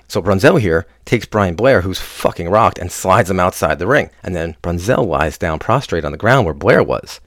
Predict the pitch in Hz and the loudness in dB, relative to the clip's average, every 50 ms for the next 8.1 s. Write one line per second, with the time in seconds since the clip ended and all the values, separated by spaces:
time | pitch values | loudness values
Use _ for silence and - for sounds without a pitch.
0 | _ - - 85 - - 135 170 247 226 - 101 78 76 71 73 73 - - - | _ -10 -10 -10 -8 -4 -2 0 0 0 0 -2 -2 -2 -2 -4 -6 -8 -8 -4
1 | - 76 - - - 78 - - - 85 76 - - - 80 78 - - 156 - | -4 -4 -4 -2 -4 -4 -4 -6 -8 -6 -6 -6 -6 -6 -8 -6 -4 -4 -4 -4
2 | - _ _ _ - 110 104 107 120 117 - 120 110 107 95 98 92 92 104 107 | -4 _ _ _ -4 0 2 2 2 2 4 4 4 4 6 4 2 2 2 -2
3 | - - - 87 82 87 82 87 85 76 - 87 76 - - - - - 104 110 | -2 0 0 0 0 0 0 -4 -6 -2 0 2 2 0 0 -6 -6 -2 0 0
4 | 110 104 101 - 110 - 110 127 135 - - 160 - - 143 113 87 - 107 101 | 0 -2 -4 -6 -4 0 2 2 2 2 0 0 4 4 4 4 4 4 4 4
5 | 92 - - _ - 110 98 92 92 90 - - 120 - - - - 180 202 233 | 4 2 0 _ -4 -2 -2 0 -2 -4 -4 -2 -2 -2 -2 0 2 2 2 2
6 | - - - 180 170 160 135 110 98 - _ - 107 - - - 135 - - - | 2 2 4 6 6 6 4 2 -2 -4 _ -2 -2 0 2 2 0 2 2 2
7 | 104 120 156 180 156 104 - 107 87 85 - 95 90 85 80 80 - 123 127 110 | 4 6 6 6 6 4 2 0 0 0 0 -2 -6 -6 -6 0 4 6 6 6
8 | - - | 4 0